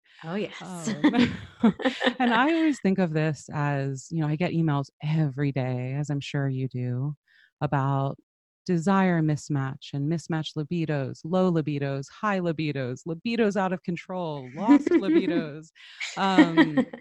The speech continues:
Speaker 1: <laughs>
Speaker 2: and I feel like it's almost this place we project so many different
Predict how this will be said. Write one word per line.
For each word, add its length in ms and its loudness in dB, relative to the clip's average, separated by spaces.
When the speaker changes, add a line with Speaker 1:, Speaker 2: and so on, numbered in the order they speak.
Speaker 1:
<laughs> 280 -18
Speaker 2:
and 140 2
I 120 4
feel 400 0
like 160 -2
it's 220 -4
almost 480 0
this 480 -4
place 580 -4
we 360 -2
project 640 -4
so 600 -2
many 380 0
different 720 -4